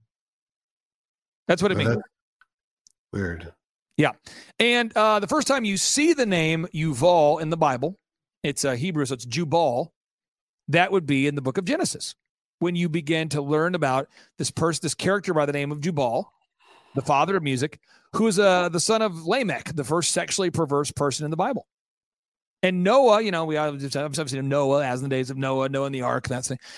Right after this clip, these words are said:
Speaker 1: And then Harari means mountain dweller. So this is what his name means. <laughs> I mean, so his, he, he is, uh,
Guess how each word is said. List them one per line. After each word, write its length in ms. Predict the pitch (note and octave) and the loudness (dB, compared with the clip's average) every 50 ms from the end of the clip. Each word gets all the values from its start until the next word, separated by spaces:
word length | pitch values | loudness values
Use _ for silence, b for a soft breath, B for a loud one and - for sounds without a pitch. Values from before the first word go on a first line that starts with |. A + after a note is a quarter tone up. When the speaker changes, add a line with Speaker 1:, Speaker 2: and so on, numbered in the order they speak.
| B B | B B
Speaker 1:
And 120 | F#3 F#3 G3+ | -2 0 0
then 160 | G#3 F#3 - _ _ - | 0 -2 -4 _ _ 0
Harari 520 | F#3 G3+ G3 A3 C4 D#4 D#4+ A3+ G#3+ G#3 F#3 | 2 4 6 6 6 6 6 4 4 2 0
means 300 | F3+ F3+ F3+ E3+ C#3+ C#3+ | 0 0 -2 -2 -2 -2
mountain 460 | D#3 F#3 G#3+ C#4 C4+ - G#3 F3 C#3+ | 0 0 0 0 0 0 0 0 0
dweller. 400 | C#3 C3+ A#2+ G#2+ - - - _ _ _ _ _ _ _ _ _ _ _ _ _ _ _ _ _ _ _ _ _ _ _ _ _ _ _ _ _ _ _ _ _ _ _ _ _ _ _ _ _ _ - | 0 0 0 -2 -4 -12 -20 _ _ _ _ _ _ _ _ _ _ _ _ _ _ _ _ _ _ _ _ _ _ _ _ _ _ _ _ _ _ _ _ _ _ _ _ _ _ _ _ _ _ -2
So 280 | D3+ G#3+ A3 F#3+ - - - | 2 2 2 2 0 -4 -4
this 240 | F3+ C4+ C4+ G#3 | -2 0 0 2
is 160 | D4+ C#4 G#3 G3+ | 0 0 2 2
what 160 | A#3 B3 A3 | 2 4 4
his 220 | G#3 F3+ C#3 - _ _ _ _ _ _ _ _ - | 4 2 0 -6 _ _ _ _ _ _ _ _ -6
name 480 | D#3 D#3+ F#3 A3 B3 C4+ C4 A#3 G#3+ F3+ | -4 -2 0 0 0 2 2 2 2 2
means. 560 | F3 D3+ G4+ D#4+ - - - - - - - - _ _ _ | 2 2 2 2 0 -4 -6 -6 -8 -8 -10 -14 _ _ _
<laughs> 200 | _ _ _ - | _ _ _ -2
I 100 | E3+ D#3 - | -2 -2 0
mean, 100 | - G#3 - B B B B B | -2 -4 -4 B B B B B
so 340 | B - B3 A3 F#3 D3 _ B B B B B | B 0 2 2 0 -2 _ B B B B B
his, 300 | - A#3 D4+ C#4+ A#3+ F#3+ - - | -4 -2 0 0 -2 -2 -4 -4
he, 300 | G3+ G#3 A3+ C#4+ C4 _ - - - _ | -2 -2 -2 -2 -4 _ -10 -12 -10 _
he 380 | - F#3+ G#3 G3+ G#3+ C4+ D4+ B3 | -8 -4 -2 0 2 2 2 2
is, 200 | A3 G#3+ F#3+ G3+ _ _ _ - | 0 0 0 -2 _ _ _ -6
uh, 140 | B3 B3 | -4 -2